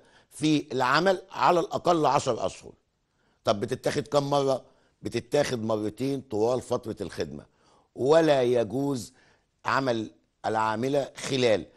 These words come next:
الخمسة وأربعين يوم التالية للوضع. تاني، لا يجوز عمل إن العاملة تعمل خلال الخمسة وأربعين يوم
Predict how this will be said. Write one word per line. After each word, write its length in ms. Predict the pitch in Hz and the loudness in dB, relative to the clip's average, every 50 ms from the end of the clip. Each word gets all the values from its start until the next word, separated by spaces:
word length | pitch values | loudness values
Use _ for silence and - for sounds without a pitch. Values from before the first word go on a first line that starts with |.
| _ _ _ _ _ - | _ _ _ _ _ -6
الخمسة 600 | 117 120 113 - - 143 160 151 135 - - 120 | -4 -4 -4 -2 0 0 0 0 0 -2 -2 0
وأربعين 460 | 113 113 107 101 92 120 127 143 139 127 | 0 0 0 0 -2 -2 -2 -2 -2 -2
يوم 320 | 131 143 143 147 143 147 - _ _ _ - | -2 -2 -2 -4 -4 -8 -12 _ _ _ -2
التالية 880 | 175 - - - _ - 156 147 143 143 139 143 156 175 196 196 180 | -2 -2 -4 -10 _ -4 -2 0 0 0 0 2 2 4 4 4 4
للوضع. 640 | 170 156 135 127 120 113 107 78 - 90 - 80 - - _ _ _ _ _ _ _ _ _ _ _ _ _ _ _ _ _ _ | 4 2 2 2 2 2 0 0 -2 -6 -6 -8 -10 -18 _ _ _ _ _ _ _ _ _ _ _ _ _ _ _ _ _ _
تاني، 360 | - 131 120 110 98 90 71 - _ _ _ _ _ _ _ _ _ _ - | 2 4 4 2 0 -4 -8 -14 _ _ _ _ _ _ _ _ _ _ -6
لا 220 | 107 120 139 139 | 0 4 4 6
يجوز 640 | 135 127 123 110 120 131 117 107 90 69 - - - _ _ _ _ _ _ _ _ _ _ _ _ _ _ _ _ - - - | 6 6 4 4 2 0 -2 -2 -4 -6 -10 -16 -18 _ _ _ _ _ _ _ _ _ _ _ _ _ _ _ _ -20 -20 -6
عمل 380 | - 104 120 127 113 98 82 - _ _ _ _ _ _ _ - 98 | 0 0 2 2 2 -2 -4 -6 _ _ _ _ _ _ _ -8 -6
إن 80 | 104 | -2
العاملة 420 | 110 113 110 113 117 131 131 117 101 | 0 2 4 4 2 2 0 0 0
تعمل 560 | - - 139 139 139 151 160 180 175 - - _ _ _ _ _ _ _ _ _ | 2 2 4 4 4 4 2 2 0 -2 -6 _ _ _ _ _ _ _ _ _
خلال 540 | - - 120 123 135 143 147 147 139 - - | -6 -4 -2 2 4 6 4 4 2 0 -4
الخمسة 520 | 117 113 - - 143 156 147 - - 127 117 | -6 -4 -2 -2 -2 -2 -2 -2 -2 0 0
وأربعين 360 | 107 98 90 120 127 147 143 | 0 0 0 -2 -2 -2 -2
يوم 240 | 131 139 147 147 | -2 -2 -4 -4